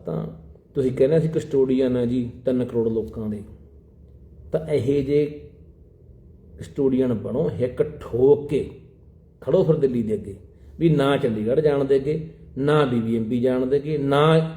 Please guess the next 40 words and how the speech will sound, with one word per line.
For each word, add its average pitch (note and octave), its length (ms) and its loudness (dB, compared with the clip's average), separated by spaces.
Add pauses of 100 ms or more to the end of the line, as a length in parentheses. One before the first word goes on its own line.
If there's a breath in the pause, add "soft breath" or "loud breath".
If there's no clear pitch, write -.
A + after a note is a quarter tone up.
(420)
ਅਸੀਂ C#3 220 -6
ਜਾਣ A#2+ 240 0
ਦੇ A2+ 120 -2
ਅੱਗੇ A2+ 140 -4
ਸਾਡੀ G#2+ 400 -4 (460)
ਯੂਨੀਵਰਸਿਟੀ। C3 560 2 (1080)
ਪੂਰਨ C#4 320 4
ਤੌਰ G3+ 300 8
ਤੇ E3 100 0
ਫਿਰ F3 120 0
ਸੈਂਟਰ D3+ 420 0
ਨਾਲ D#3 160 0
ਐਂ A3 120 2
ਲੀ A3 240 0
ਖਿੱਚ G#3+ 220 2
ਕੇ G3 120 2
ਲੜਨਾ A2+ 300 0
ਪਊ। F#2+ 180 -10 (560 soft breath)
ਫਿਰ G3+ 80 4
ਸਰਕਾਰ F#3+ 440 4
ਜਾਂਦੀ G#3 300 4
ਹੈ, A3+ 40 12
ਜਾਣ A3 280 4
ਦੇ A3+ 100 6
ਲੱਗਣ G3+ 340 2
ਦੇ A#3 100 8
ਰਾਸ਼ਟਰਪਤੀ G3 460 0
ਰਾਜ F#3+ 200 2
ਲੱਗਦਾ, E3+ 280 0
ਕੋਈ F3 200 0
ਗੱਲ F3 220 2
ਨਹੀਂ, F3+ 120 -2
ਹੁਣ D#3+ 160 2
ਵੀ A3 100 4
ਰਾਸ਼ਟਰਪਤੀ G#3 400 2
ਰਾਜ A3 200 4
ਹੀ G#3 140 2
ਹੈ। A#3 120 -4 (720)
ਕੀ A#3+ 200 6
ਹੈ, B3 100 8